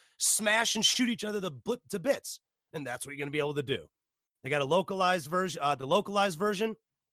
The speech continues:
Uh, let me see that. The localized version is gonna have online multiplayer for six players and offline single player.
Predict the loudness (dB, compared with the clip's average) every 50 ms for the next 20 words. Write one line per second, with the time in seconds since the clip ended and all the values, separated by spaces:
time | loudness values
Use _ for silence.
0 | _ _ _ _ _ _ _ _ _ _ _ _ _ _ _ _ _ _ _ -10
1 | -8 -6 -4 -2 -2 -2 -4 -4 -6 -10 -10 -12 -14 -14 -18 -20 _ -4 2 2
2 | 2 2 2 0 0 0 0 0 0 0 0 0 -2 -4 -4 -4 -6 0 0 2
3 | 2 2 2 2 2 4 2 2 0 -4 _ _ 0 2 4 4 4 4 4 2
4 | 2 2 -2 -6 -4 -2 -2 -2 -2 -4 -6 -8 -8 -8 -8 -4 -4 -2 -2 -2
5 | -2 -6 -8 -12 _ _ _ _ _ _ _ -6 -2 0 0 0 0 -2 -2 -2
6 | 0 -2 -2 -4 -10 -8 -6 -4 -4 -4 -6 -6 -4 -4 -4 -2 -2 -4 -4 -4
7 | -6 -6 -4 -6 -6 -8